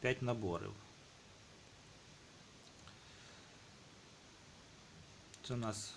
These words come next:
блок марка, це у нас конверт, картка міста Героїв Буча, картка міста Героїв Ірпінь,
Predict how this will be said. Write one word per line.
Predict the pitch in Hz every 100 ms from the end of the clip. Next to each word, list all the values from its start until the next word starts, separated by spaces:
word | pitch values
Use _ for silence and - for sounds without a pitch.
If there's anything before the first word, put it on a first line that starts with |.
| 123
блок | 123 123 107 110 - 123
марка, | 135 170 - 175 180 - - - - - - - - - - - - - - - - -
це |
у | 123
нас | 120 104 -
конверт, | 123 117 123 165 170 - - - - - - - - - - - - - - - - - - - - - - - - - - -
картка | 143 131 - - 120 117 113 - - - - - - - - - - - - - - -
міста | 147 135 -
Героїв | 107 123 113 110
Буча, | 120 170 170 165 160 - - - - - - - - - - - - - - - - - - - - - - - - - - -
картка | 127 127 - 120
міста | 135 131 -
Героїв | 120 123 131 117 113
Ірпінь, | 127 - - 170 170